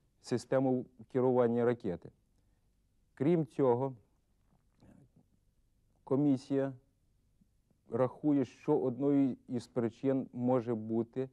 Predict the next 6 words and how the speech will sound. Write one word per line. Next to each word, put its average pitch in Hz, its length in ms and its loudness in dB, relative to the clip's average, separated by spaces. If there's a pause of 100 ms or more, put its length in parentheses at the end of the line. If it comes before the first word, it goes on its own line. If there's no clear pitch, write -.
(360)
внаслідок 117 880 -2 (300)
з'яви 113 680 0 (340)
мікротріщин 117 1500 -4 (520)
в 131 300 0
основному 131 680 -2
заряді 131 540 -2